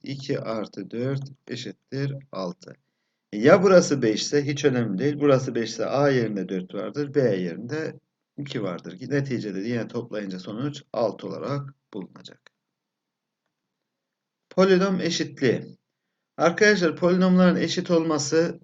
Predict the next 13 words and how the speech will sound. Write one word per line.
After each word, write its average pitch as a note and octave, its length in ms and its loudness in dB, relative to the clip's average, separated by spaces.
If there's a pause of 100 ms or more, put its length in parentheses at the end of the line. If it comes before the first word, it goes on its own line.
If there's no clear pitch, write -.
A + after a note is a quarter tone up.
çok E3 260 -4
fazla D3 300 2
kullandığımız C#3 760 0
bir A2 60 -4
şey C3+ 300 -4 (120)
ama C3 220 -2
zor B2 280 0
bir - 60 -8
şey B2+ 240 -4
değil. G#2 240 -2
P D#3+ 280 2
x F3 220 -2
eşittir D3 540 -2